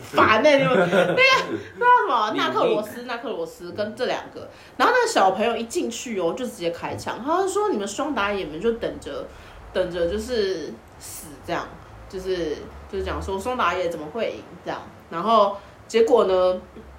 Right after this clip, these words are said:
Speaker 1: 前期是都还不错，但是到了后期，整个就是被，我们这整队整个就是被压在地上摩擦欸。
Speaker 2: <laughs> 摩擦生热。
Speaker 1: 就是，就是下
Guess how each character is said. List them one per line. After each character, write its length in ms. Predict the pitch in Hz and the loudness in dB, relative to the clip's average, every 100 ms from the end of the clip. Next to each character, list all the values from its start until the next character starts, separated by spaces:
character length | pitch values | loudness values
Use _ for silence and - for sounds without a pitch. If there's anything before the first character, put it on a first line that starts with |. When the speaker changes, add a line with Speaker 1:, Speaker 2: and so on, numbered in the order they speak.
| - - - | -20 -18 -12
Speaker 1:
前 300 | - 196 196 | 0 2 2
期 260 | - 180 | -2 -8
是 240 | 147 - 214 | -10 -10 -4
都 160 | 208 | 0
还 120 | 196 202 | 0 -4
不 100 | - - | -14 -18
错， 200 | - 170 - - - - | -8 -8 -8 -16 -20 -4
但 120 | 269 | 0
是 60 | 277 | 2
到 180 | 294 | 4
了 60 | 202 | 2
后 280 | 196 330 185 | 4 2 2
期， 360 | - 160 139 - - - - - - - - | -4 -10 -14 -18 -20 -20 -20 -20 -20 -20 -10
整 200 | 202 185 | -6 -2
个 80 | |
就 40 | 214 | -2
是 120 | 277 | 0
被， 340 | 285 240 226 - - | 4 4 2 -6 -2
我 100 | 226 | 4
们 180 | 254 | 6
这 240 | 508 494 - | 8 6 8
整 160 | 202 | 6
队 180 | 208 381 | 6 0
整 140 | - 214 | 0 -2
个 80 | |
就 60 | 233 | -2
是 80 | 339 | -4
被 220 | 392 339 | 0 0
压 200 | 233 277 | 2 2
在 140 | 302 | 4
地 100 | 311 | 2
上 160 | 330 330 | 4 2
摩 260 | 214 170 175 | 0 -2 -4
擦 440 | - 208 170 175 | -4 -2 2 2
欸。 200 | - - 277 440 | 2 0 8 8
Speaker 2:
<laughs> 260 | - - | 10 6
摩 100 | - 170 - | 8 10 10
擦 160 | 175 | 8
生 80 | 170 | 2
热。 100 | 170 | 2
Speaker 1:
就 140 | 156 466 | 8 8
是， 60 | |
就 80 | - | 8
是 20 | 508 554 554 539 508 466 605 622 679 - - - | 8 8 8 -2 -2 2 2 6 4 4 -8 -14
下 220 | - - | -16 0